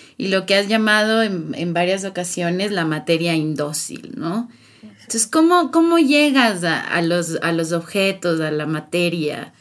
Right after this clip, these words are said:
Y, bueno, después al teatro de objetos documentales.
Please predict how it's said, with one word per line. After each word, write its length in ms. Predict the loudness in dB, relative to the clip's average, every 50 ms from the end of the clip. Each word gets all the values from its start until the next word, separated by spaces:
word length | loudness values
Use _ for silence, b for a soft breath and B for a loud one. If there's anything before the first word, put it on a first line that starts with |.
| b b b b b b b
Y, 320 | -6 -2 0 2 2 2 2
bueno, 280 | 2 0 0 -2 -4 -6
después 580 | -6 -4 -4 -4 -4 -2 0 0 0 2 0 0
al 160 | 0 0 0
teatro 300 | -2 -4 -2 -2 -2 -2
de 60 | -2
objetos 300 | -2 -4 -6 -6 -6 -6
documentales. 1040 | -6 -6 -6 -6 -6 -4 -4 -4 -6 -4 -2 -2 -2 -2 -4 -10 -14 -18 -20 -20